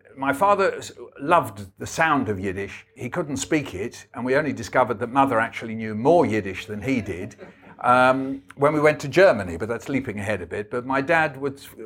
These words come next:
fill his speech with little bits of Yiddish. When he swore in Yiddish, which he did quite often, um, my mother would tell him not to. So he'd say something like, under his breath, "Chadach im Loch," you see, and Mum would say, "Don't say that!"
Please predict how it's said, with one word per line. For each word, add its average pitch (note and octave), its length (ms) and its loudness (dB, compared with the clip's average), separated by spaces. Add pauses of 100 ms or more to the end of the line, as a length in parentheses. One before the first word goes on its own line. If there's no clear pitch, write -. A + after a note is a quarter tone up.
fill G3+ 300 4
his C#3 200 4
speech G#2+ 460 -2
with A2 180 -6
little C#3 260 0
bits C3 380 0
of G#2+ 120 -6
Yiddish. A#2 400 -2 (480)
When E3 160 2
he D#3+ 120 -6
swore F3 520 4
in G#2 100 -2
Yiddish, G2+ 400 -4
which A2 160 -10
he B2+ 80 -10
did B2+ 220 -6
quite C3+ 260 -4
often, G2+ 440 -10 (500)
um, B2+ 480 4
my C#3 100 2
mother C#3+ 240 4
would C#3+ 100 0
tell C#3 160 0
him C#3 120 -2
not C3+ 200 -4
to. E2+ 200 -12
So A2 200 -8
he'd C3+ 240 -2
say B2+ 140 -4
something A2+ 320 -6
like, A2+ 240 -6
under A#2 220 -4
his G#2+ 120 -6
breath, G#2+ 280 -4
"Chadach A#2+ 360 -2
im G#2 120 -12
Loch," F#2+ 280 -8
you - 60 -20
see, A2+ 200 -12
and A2 120 -10
Mum A2 140 -10
would G#2 100 -12
say, A2+ 140 -10
"Don't C4+ 240 4
say C4+ 180 0
that!" C3+ 300 0